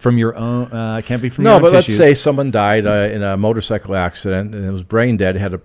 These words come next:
Speaker 2: perfectly good body, and
Speaker 1: Mm.
Speaker 2: someone else had some kind of cancer and had a perfectly good mind, and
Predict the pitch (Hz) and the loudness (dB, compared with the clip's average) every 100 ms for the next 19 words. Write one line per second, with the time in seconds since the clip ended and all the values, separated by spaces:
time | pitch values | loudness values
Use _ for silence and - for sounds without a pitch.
0 | - - _ _ - 113 110 98 90 92 | -16 -20 _ _ -4 -4 -4 -8 -6 -6
1 | 92 92 95 104 95 92 98 98 101 101 | -4 -2 -2 -4 -4 -6 -4 -2 -4 -4
2 | 98 95 92 98 92 101 95 - 104 95 | -6 -6 -8 -12 -12 -10 -10 -10 -8 -8
3 | 92 104 95 95 107 98 101 101 95 101 | -8 -8 -8 -8 -8 -8 -10 -10 -10 -8
4 | 92 90 95 107 104 95 | -6 -6 -6 -6 -6 -10